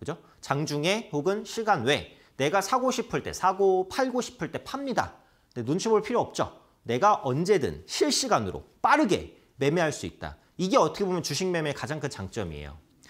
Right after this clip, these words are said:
펀드의 장점은 뭐예요? 펀드의 장점. 펀드라는 게 뭐죠? 내가 돈을 이제 증권사에 뭐 적립식으로, 사실 거의 뭐 맡긴다라는 표현을 쓸게요. 뭐 맡기면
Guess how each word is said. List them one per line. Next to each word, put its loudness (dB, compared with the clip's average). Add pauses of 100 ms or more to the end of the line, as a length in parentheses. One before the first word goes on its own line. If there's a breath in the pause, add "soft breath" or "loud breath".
(300 loud breath)
펀드의 4
장점은 -2
뭐예요? -6
펀드의 0
장점. -10 (580 soft breath)
펀드라는 4
게 0
뭐죠? -2 (240 soft breath)
내가 4
돈을 2
이제 0
증권사에 0
뭐 -2
적립식으로, -4
사실 -4
거의 0
뭐 0
맡긴다라는 2
표현을 -4
쓸게요. -6
뭐 -4
맡기면 -2